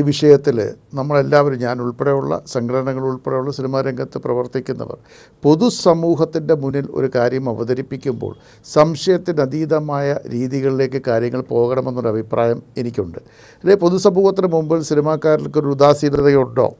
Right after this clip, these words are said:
ഉണ്ടെങ്കിൽ അത് ശരിയല്ല. എന്നാൽ ആ ഒരു സംശയം ദൂരീകരിക്കേണ്ടത് ഈ കാലഘട്ടത്തിൻ്റെ ആവശ്യമാണ്. ഇത്തരം, ഏഹ്, ശുപാർശ, കമ്മിറ്റിയുടെ ഈ ശുപാർശ,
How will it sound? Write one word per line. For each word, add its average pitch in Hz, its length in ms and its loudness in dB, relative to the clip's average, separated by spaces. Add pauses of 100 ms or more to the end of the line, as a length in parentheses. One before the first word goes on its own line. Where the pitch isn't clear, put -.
(180)
ഉണ്ടെങ്കിൽ 151 400 -2 (160)
അത് 143 80 -6 (100)
ശരിയല്ല. 123 500 -2 (240)
എന്നാൽ 180 260 2 (260)
ആ 170 40 0 (200)
ഒരു 165 240 -2
സംശയം 143 460 0
ദൂരീകരിക്കേണ്ടത് 147 720 0
ഈ - 100 -6
കാലഘട്ടത്തിൻ്റെ 123 640 -2
ആവശ്യമാണ്. 110 500 -8 (560)
ഇത്തരം, 220 360 6 (320)
ഏഹ്, 151 180 2
ശുപാർശ, 147 400 4 (120)
കമ്മിറ്റിയുടെ 151 580 2
ഈ - 20 -2 (120)
ശുപാർശ, 131 360 0